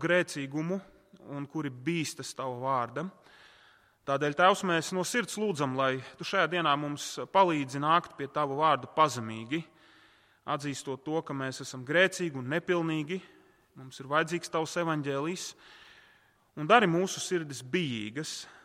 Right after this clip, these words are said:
lai mēs neizturētos pavirši pret Tavu vārdu, lai mēs neizturētos pret to kā pret kārtējo informācijas vienību, bet palīdzi mums nākt pie Tavu vārdu kā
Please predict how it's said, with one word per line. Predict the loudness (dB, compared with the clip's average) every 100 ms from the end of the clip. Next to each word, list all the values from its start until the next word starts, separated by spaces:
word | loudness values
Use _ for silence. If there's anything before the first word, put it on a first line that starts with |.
| -20 -16
lai | -10 -6
mēs | -4 -2 2
neizturētos | 0 2 0 0 -2 -4
pavirši | 4 4 4 -4 -8 -12 -14 _ -16
pret | -14 -8
Tavu | -6 -2
vārdu, | 2 4 2 -2 -8 -10 _ -18
lai | -12
mēs | -10 -8 -8 0
neizturētos | 2 2 2 0 0 -6 -8
pret | -14 -10
to | -6 -2
kā | -2 -2
pret | -4 -8 -16 -20 -8 8
kārtējo | 10 10 8 2 2
informācijas | 2 0 -2 -2 -4 -6 -8 -4
vienību, | -2 -2 -4 -6 -8 -10 -18 -20 -20 -20 -12
bet | -4 2
palīdzi | 4 4 2 -2
mums | -2 -4 -8 -12 -18 -20 -20 _ _ _
nākt | -2 0 0
pie | -4
Tavu | -2 2
vārdu | 4 4 2
kā | -6